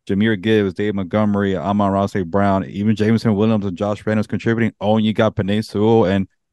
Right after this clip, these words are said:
you know, we'll see about Jonah Jackson, and Frank Ragnow was a monster in that game, you know, playing with that banged up knee. So, uh, Jared Goff has it nice there. So I think they're gonna, they're gonna make some noise there.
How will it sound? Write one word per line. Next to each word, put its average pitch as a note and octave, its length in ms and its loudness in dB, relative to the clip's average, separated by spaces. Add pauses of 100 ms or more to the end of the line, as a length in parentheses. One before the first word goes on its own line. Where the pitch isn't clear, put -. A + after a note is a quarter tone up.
(140)
you G2+ 40 -8
know, F#2+ 140 0
we'll G#2 140 2
see A#2 140 0
about F#2+ 240 0
Jonah G2+ 220 2
Jackson, G2+ 500 -2
and E2+ 100 -6
Frank G#2+ 240 0
Ragnow G#2 440 2
was F2+ 120 -2
a E2+ 80 -6
monster G#2 420 0
in G#2+ 80 2
that G#2 160 0
game, G#2+ 320 0
you G2 80 -6
know, F2+ 80 -4
playing G#2 300 0
with G2 100 0
that F#2 140 2
banged G2 320 -2
up G2 140 2
knee. A2 260 0
So, F#2 320 -4 (580)
uh, F#2+ 380 2
Jared F#3 260 4
Goff G#3+ 200 4
has F#3 180 4
it C3 80 6
nice D3 260 4
there. G2+ 180 2
So A2 120 0
I - 20 4
think D#3+ 140 0
they're F3 80 -2
gonna, A#2+ 180 -2
they're A2+ 80 -8
gonna C#3+ 160 -2
make B2 160 0
some F2+ 220 -6
noise A#2 320 2
there. C#3 260 2